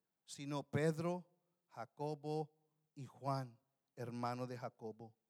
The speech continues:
Y vino a casa del principal de la sinagoga y vio el alboroto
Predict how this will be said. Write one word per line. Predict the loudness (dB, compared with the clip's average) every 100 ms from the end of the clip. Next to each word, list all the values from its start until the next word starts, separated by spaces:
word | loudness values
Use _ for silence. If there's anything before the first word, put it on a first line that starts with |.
| _ _ _ -20 -2
Y | 2 2
vino | 2 2 8 8 8
a | 4 4
casa | 4 6 6 4 2
del | 2 0
principal | -2 -6 -6 -2 4 6 4 2 -2 -6
de | -4
la | -2
sinagoga | -2 -4 -4 -4 -6 -6 -8 -8 -12 _ _ _ _ _ _ _ -18
y | -6
vio | 8 10
el | 12
alboroto | 10 6 4 6 4 2 -2 -2